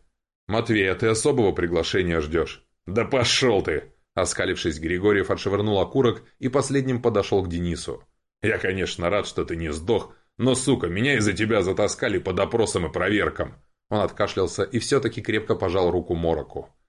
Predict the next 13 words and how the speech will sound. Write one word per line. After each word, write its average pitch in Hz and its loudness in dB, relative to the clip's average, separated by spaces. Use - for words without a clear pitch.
«В - -12
следующий 104 0
раз 92 0
справляйся 117 0
без 76 -6
меня». 80 -6
«Ой, 123 4
Ли», 82 -2
Лера 95 0
прищурилась 87 0
на 92 -4
ярком 87 0
солнце, 85 -6